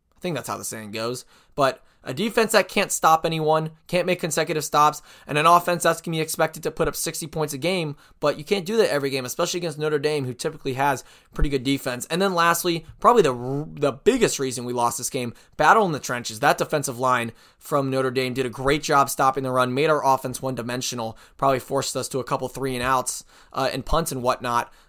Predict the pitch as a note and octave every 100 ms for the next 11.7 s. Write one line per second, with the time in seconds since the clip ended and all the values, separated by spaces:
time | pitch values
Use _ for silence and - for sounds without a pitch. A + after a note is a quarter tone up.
0 | - C#3+ D3 D#3 D3 C3+ D3+ D#3+ C#3 C#3+
1 | E3 D3 C3 C3+ B2+ A#2+ D3 B2+ A2+ A2
2 | D#3+ G3+ C3+ G2+ - - - C#3+ C#3 -
3 | C#3+ C#3 A#2+ B2+ B2 B2 B2+ B2+ A#2+ C3+
4 | B2+ B2 C3+ C3+ C3 B2+ B2+ - - A#2+
5 | D#3 C#3 E3+ D#3+ - C#3 C#3+ D3+ C#3+ C#3
6 | - _ _ _ _ _ _ D#3 C3+ C#3
7 | C3+ B2 C3+ C3+ B2 G2 - - A2+ C3
8 | B2 A#2 A2+ A2 A2 - _ _ C3 C3
9 | C#3+ B2+ C3+ C3 - A#2+ G2+ A2+ C#3 C3+
10 | C3 C3 A#2 A2+ G2+ - - C3 C#3 C3
11 | B2+ B2 A2 C3 C#3 C3